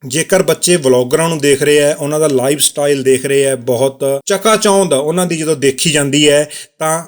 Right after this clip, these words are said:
ਬੱਚੇ ਦੇਖ ਕੇ ਕਹਿੰਦੇ ਨੇ, "ਸਾਡੇ ਕੋਲ ਵੀ ਗੱਡੀ ਹੋਵੇ, ਸਾਡੇ ਕੋਲ ਵੀ ਮਹਿੰਗੇ ਫੋਨ ਹੋਣ, ਅਸੀਂ ਵੀ ਘੁੰਮੀਏ।" ਕਿਤੇ ਜਾ ਰਹੇ ਆ ਵੱਡੇ ਸ਼ਹਿਰਾਂ ਦੇ ਵਿੱਚ, ਮਹਾਨਗਰਾਂ ਦੇ ਵਿੱਚ ਜਾਂ ਹਿੱਲ ਸਟੇਸ਼ਨਾਂ 'ਤੇ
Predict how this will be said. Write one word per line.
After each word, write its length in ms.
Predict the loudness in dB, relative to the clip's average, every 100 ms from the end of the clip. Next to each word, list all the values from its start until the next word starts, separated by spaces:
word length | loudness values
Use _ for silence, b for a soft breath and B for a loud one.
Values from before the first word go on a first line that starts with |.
| -10
ਬੱਚੇ 640 | -6 -6 -4 -4 -4 -8 -8
ਦੇਖ 300 | -2 0 0
ਕੇ 320 | -4 -4 -4
ਕਹਿੰਦੇ 260 | -4 -6 -4
ਨੇ, 160 | -4
"ਸਾਡੇ 360 | -2 -4 0 2
ਕੋਲ 180 | 2 0
ਵੀ 120 | 0
ਗੱਡੀ 360 | -2 -2 -2 2
ਹੋਵੇ, 320 | 2 4 0
ਸਾਡੇ 320 | 0 0 0
ਕੋਲ 200 | 2 2
ਵੀ 100 | 2
ਮਹਿੰਗੇ 380 | 0 -2 0 -2
ਫੋਨ 360 | -2 -4 -4
ਹੋਣ, 400 | -4 -2 -2 -4 -4
ਅਸੀਂ 260 | -2 0 0
ਵੀ 260 | -2 -4 B B _ -6
ਘੁੰਮੀਏ।" 500 | -4 -2 -2 -2 -4
ਕਿਤੇ 520 | -6 -2 0 0 -2 -8 -20 _ _ _ -8
ਜਾ 260 | -2 0 2
ਰਹੇ 160 | 2
ਆ 80 | 2
ਵੱਡੇ 300 | 0 0 2
ਸ਼ਹਿਰਾਂ 360 | 2 0 -2 0
ਦੇ 140 | 2
ਵਿੱਚ, 280 | 2 0 0
ਮਹਾਨਗਰਾਂ 720 | 0 -2 -2 -2 -2 -2 0
ਦੇ 120 | 2
ਵਿੱਚ 300 | 2 0 -2
ਜਾਂ 220 | -2 -2
ਹਿੱਲ 200 | -4 -2
ਸਟੇਸ਼ਨਾਂ 460 | -2 0 0 0 -2
'ਤੇ 220 | 0 0